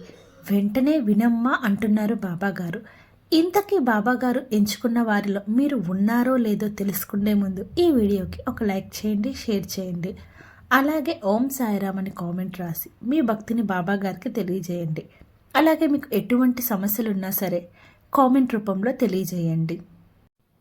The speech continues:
ఈ రోజుటి బాబాగారి సందేశాన్ని తెలుసుకునే ముందు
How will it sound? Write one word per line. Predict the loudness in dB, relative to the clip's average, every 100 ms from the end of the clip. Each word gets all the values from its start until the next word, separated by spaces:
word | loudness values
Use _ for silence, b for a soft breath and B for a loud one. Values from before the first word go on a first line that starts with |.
| 4
ఈ | 8 8
రోజుటి | 4 0 -2
బాబాగారి | -2 -4 -4 -2 -2
సందేశాన్ని | -2 -4 -2 -2 -2 -2 -2 -2
తెలుసుకునే | -4 -6 -6 -2 0 0 0
ముందు | 0 0